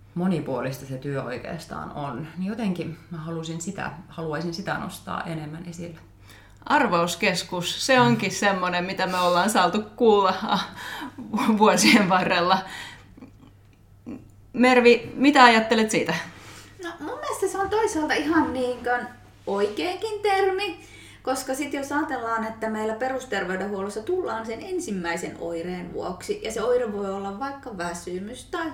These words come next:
Speaker 3: huimaus tai huono olo, ja silloin me ruvetaan haarukoimaan, että mikä se eka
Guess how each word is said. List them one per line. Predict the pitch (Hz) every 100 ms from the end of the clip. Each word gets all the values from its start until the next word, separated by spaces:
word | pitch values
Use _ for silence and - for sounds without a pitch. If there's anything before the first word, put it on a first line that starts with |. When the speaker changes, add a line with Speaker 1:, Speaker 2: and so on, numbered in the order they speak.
| -
Speaker 3:
huimaus | 190 180 180 180 202 208 208 202
tai | - 269 277 -
huono | 165 165 180 185
olo, | 165 165 170 190 - - - -
ja | 196 - - 208
silloin | 277 269 254
me | 233
ruvetaan | 240 277 262 214 208
haarukoimaan, | 214 240 226 185 180 170 170 170 175
että | 180
mikä | 214 226 220
se | -
eka | - -